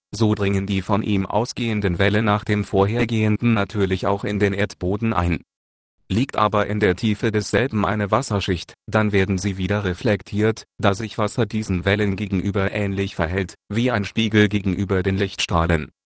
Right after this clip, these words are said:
Die nach oben reflektierten Wellen können dann mit dem Detektor aufgesucht werden. Durch Vergleich der Geschwindigkeiten der direkt zur anderen Station gehenden Strahlen mit derjenigen der reflektierten lässt sich die Tiefenlage der Wasserschicht berechnen.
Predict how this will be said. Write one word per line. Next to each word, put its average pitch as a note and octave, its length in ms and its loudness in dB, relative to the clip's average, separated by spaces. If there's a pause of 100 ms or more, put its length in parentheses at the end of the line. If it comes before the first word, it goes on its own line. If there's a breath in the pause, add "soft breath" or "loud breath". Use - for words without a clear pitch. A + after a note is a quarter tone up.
(520)
Die A#2+ 80 0
nach A2+ 220 0
oben B2 280 4
reflektierten A2+ 800 -2
Wellen G#2+ 300 2
können G#2+ 300 0
dann B2 200 -2
mit A#2+ 140 0
dem A2 160 4
Detektor G#2 680 0
aufgesucht A2 500 0
werden. F2 340 2 (720)
Durch C3+ 320 2
Vergleich G#2+ 440 -2
der G2 140 2
Geschwindigkeiten F#2 880 0
der G2+ 160 0
direkt G#2 280 0
zur A2 200 2
anderen G#2 320 2
Station G2 580 0
gehenden A2 480 0
Strahlen F#2+ 460 -2
mit G2 160 -4
derjenigen G2+ 500 0
der G2 160 2
reflektierten G#2+ 840 0
lässt G2+ 280 0
sich G#2+ 180 -6
die A2 140 -4
Tiefenlage F#2+ 640 0
der G2 240 0
Wasserschicht B2 580 0
berechnen. E2+ 540 0